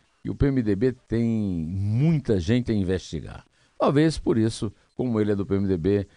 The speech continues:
vamos dar uma, um, um, um crédito positivo ao Temer. Não, o Temer nomeou, porque já que ele é do P M D B, ele deve conhecer bem a natureza do partido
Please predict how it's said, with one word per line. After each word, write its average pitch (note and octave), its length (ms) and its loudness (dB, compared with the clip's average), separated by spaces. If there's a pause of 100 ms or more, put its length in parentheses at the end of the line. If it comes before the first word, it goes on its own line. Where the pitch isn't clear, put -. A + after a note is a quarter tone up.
(180)
vamos F3+ 200 0
dar G#2+ 140 0
uma, F#2 240 -4
um, F2 60 -6
um, F2 640 -4 (220)
um - 20 -4
crédito F2 640 -2 (320)
positivo F#2 480 -2
ao F2+ 120 -2
Temer. F2+ 280 -2
Não, B3 140 -2
o C#4 40 -4
Temer B3 200 -2
nomeou, G3 260 0
porque G3 200 -2
já A#3 160 2
que G3 80 2
ele E3+ 100 4
é D#3 60 6
do C#3 80 -2
P C3+ 80 2
M A#2+ 80 0
D A2+ 100 0
B, C3 60 -2
ele D3+ 100 -4
deve C#3 160 -2
conhecer G#2+ 320 -4
bem F#2+ 160 0
a A2 60 0
natureza F2+ 440 -4
do D#2+ 120 -8
partido F2 420 -8